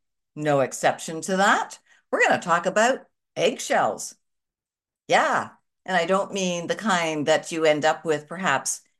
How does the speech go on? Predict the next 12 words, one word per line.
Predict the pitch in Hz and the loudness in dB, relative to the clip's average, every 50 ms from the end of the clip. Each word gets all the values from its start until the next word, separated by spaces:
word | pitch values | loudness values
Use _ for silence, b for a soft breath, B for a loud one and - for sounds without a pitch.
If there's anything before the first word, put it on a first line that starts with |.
| _ _ _ _ - | _ _ _ _ 2
in | 160 151 143 147 165 185 196 | 4 4 4 4 0 -2 -2
your | 208 208 214 208 | 0 0 2 2
eggs | - 214 214 240 285 311 262 254 | 4 4 2 2 2 -2 -4 -8
before | 247 233 226 214 214 214 | -8 -8 -4 -2 0 0
you | 208 202 214 208 | 0 0 -4 -4
cut | 208 247 233 - | -4 -6 -6 -6
the, | - 208 | -8 -8
cook | - - 269 262 262 - | -2 -2 -2 -2 -2 -2
them | 349 359 | -2 0
or | 311 226 226 | 0 0 0
scramble | 226 - - 247 247 262 269 277 277 | -2 0 0 2 2 4 2 2 2
them. | - 320 370 | 2 2 0